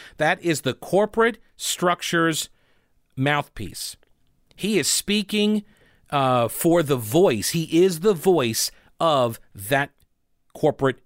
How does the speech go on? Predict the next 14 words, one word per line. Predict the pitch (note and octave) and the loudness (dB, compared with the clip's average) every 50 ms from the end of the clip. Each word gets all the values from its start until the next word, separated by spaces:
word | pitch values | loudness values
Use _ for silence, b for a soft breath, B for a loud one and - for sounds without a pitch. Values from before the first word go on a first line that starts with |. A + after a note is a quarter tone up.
| _ _ | _ _
culture, | - - B2+ A2 - - - D#2 - _ _ _ _ _ _ _ _ _ _ - | -6 -4 -4 -4 -4 -8 -12 -14 -14 _ _ _ _ _ _ _ _ _ _ -6
of | B2 G2+ | -4 -2
that | G2 C#3 C3 - - | -2 -2 -2 -2 -2
business. | A2+ B2 A2 - - - - - - - - _ _ B B B B B B B B | -2 -2 -2 -4 -6 -10 -10 -10 -10 -10 -12 _ _ B B B B B B B B
And | C3 B2+ | -4 -2
we're | B2 D3 D3+ | 0 0 -2
supposed | - G3+ F#3+ - A3 G#3+ - | -2 -2 0 0 0 0 0
to | - A3+ | -2 -2
believe | G3 A#3+ A3+ G#3 E3+ C#3+ C#3+ C3 | 0 2 2 2 2 0 0 0
that | C#3 B2 | -2 0
W | C#3 C3+ C3 C#3 C3 C3+ - | 0 0 0 0 -2 0 0
R | B2+ B2+ C3 C#3+ D#3+ | 0 2 2 2 2
A | D#3+ C#3 | 0 2
L | B2 A2+ A2 G#2+ G#2+ | 0 0 0 -2 -4